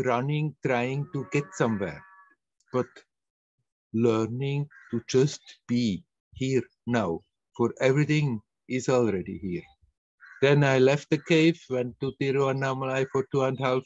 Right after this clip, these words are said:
years, but then after that I returned and when I was again in the cave with coming, without coming out, the attitude was very much different. There was not more that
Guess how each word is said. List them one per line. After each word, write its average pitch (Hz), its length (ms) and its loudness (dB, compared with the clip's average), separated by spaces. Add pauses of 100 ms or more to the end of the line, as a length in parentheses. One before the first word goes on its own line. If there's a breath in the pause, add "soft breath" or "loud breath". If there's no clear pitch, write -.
years, 131 360 0
but 123 160 -2
then 120 160 0
after 120 300 -2
that 123 280 0
I 127 120 0
returned 127 580 0 (460 loud breath)
and 120 200 -6
when 139 200 0
I 139 180 2
was 139 320 -2 (160)
again 139 440 2
in 160 120 0
the 147 120 -4 (100)
cave 151 240 -4
with 147 140 -6 (240)
coming, 147 420 -2 (120)
without 131 320 -2 (140)
coming 160 300 0
out, 147 220 -2
the 135 200 -4
attitude 156 580 -2
was 131 280 -4
very 123 260 -2
much 113 340 -8
different. 113 420 -6 (120)
There 110 160 -4
was 120 240 -6
not 139 160 -6 (100)
more 131 280 -6
that 110 120 -4